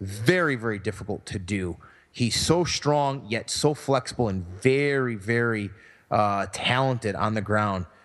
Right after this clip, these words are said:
with his, with his grappling. And so that, that's how I remember training for that kind of fight. And you're right, though. That's what you need to be able to do, because when you get done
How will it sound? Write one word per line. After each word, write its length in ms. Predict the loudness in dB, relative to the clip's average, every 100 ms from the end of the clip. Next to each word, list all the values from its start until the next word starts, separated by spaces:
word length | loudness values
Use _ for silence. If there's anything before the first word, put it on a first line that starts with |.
| _
with 140 | 2 4
his, 260 | 2 2
with 180 | -2 0
his 180 | 0 2
grappling. 540 | 2 2 0 -2 0
And 100 | -2
so 200 | 0 2
that, 180 | 2 2
that's 240 | 2 0
how 180 | 2 2
I 100 | 2
remember 280 | 2 0 -2
training 460 | 0 0 2 0 -2
for 120 | 0
that 260 | 0 0 0
kind 160 | 0
of 80 | 0
fight. 240 | 2 2
And 80 | 0
you're 100 | -4
right, 240 | 0 0 0
though. 200 | -4 -6 -8 -18 -20 -20 _ _ _ _ _
That's 220 | 2 2 2
what 40 |
you 60 | 2
need 140 | 2
to 60 | 2
be 100 | 2
able 160 | 2
to 60 | 0
do, 220 | 2 2
because 520 | -2 0 2 2 -2 -12 -20 _ 2
when 160 | 2
you 120 | 2
get 380 | 2 0 -2 -4
done 480 | 0 2 2 0